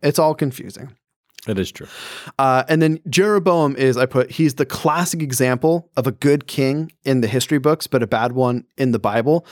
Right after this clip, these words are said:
Speaker 1: Uh, and so we'll, we'll, I'll read this passage here and you'll kind of see what I mean. Uh, "In the fifteenth year of Amaziah, the son of Joash, king of Judah, Jeroboam, the son of <laughs> Joash, king of Israel, began to reign in Samaria, and he reigned for forty-one years.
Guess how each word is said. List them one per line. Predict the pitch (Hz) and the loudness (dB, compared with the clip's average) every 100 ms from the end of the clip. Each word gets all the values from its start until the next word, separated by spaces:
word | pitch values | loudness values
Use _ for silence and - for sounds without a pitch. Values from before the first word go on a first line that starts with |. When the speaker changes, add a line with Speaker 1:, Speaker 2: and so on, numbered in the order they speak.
| - - - - | -20 -20 -12 -2
Speaker 1:
Uh, | 120 117 110 - | 0 2 -2 -2
and | 123 | -2
so | 113 131 117 98 | 0 2 0 0
we'll, | 123 135 | 2 2
we'll, | 127 151 | 2 0
I'll | 160 156 | 2 2
read | 170 | 0
this | 147 127 | -2 -4
passage | 143 117 113 | -2 -2 -4
here | - | -4
and | 101 101 | -4 -4
you'll | 107 | -6
kind | 117 113 | -6 -6
of | 101 | -6
see | 107 | -6
what | 101 | -6
I | |
mean. | 101 98 107 - - - - - | -6 -8 -10 -14 -20 -20 -20 -2
Uh, | 123 131 | -2 0
"In | 143 | -2
the | |
fifteenth | 131 247 247 240 - | 0 0 2 0 2
year | 143 135 | 2 2
of | 139 - | 0 -2
Amaziah, | 131 156 147 113 117 120 | -2 0 0 0 2 0
the | 110 | -2
son | - 127 | -4 -4
of | 131 | -4
Joash, | 123 92 95 113 | -2 -2 -2 -6
king | - 127 123 | -6 -6 -6
of | 127 | -6
Judah, | 104 90 90 117 _ - - | -8 -6 -6 -8 _ -20 -10
Jeroboam, | 123 165 208 143 101 107 | -2 2 2 2 0 0
the | 123 | -2
son | - 117 | -4 -4
of | 101 | -4
<laughs> | 139 | -2
Joash, | 120 101 110 - - | -2 0 -2 -2 -4
king | 165 123 | -4 -4
of | 98 | 0
Israel, | 196 156 123 131 | 0 2 0 0
began | 123 151 160 175 | 0 0 2 0
to | 170 | -2
reign | 147 143 135 | -2 -2 -2
in | 123 135 | -4 -4
Samaria, | - 135 98 101 101 | -2 -2 0 -2 -2
and | 107 | -4
he | 123 | -4
reigned | 113 113 | -4 -6
for | 107 | -8
forty-one | 98 131 135 135 127 | -2 0 2 0 -2
years. | 104 - - | -6 -14 -16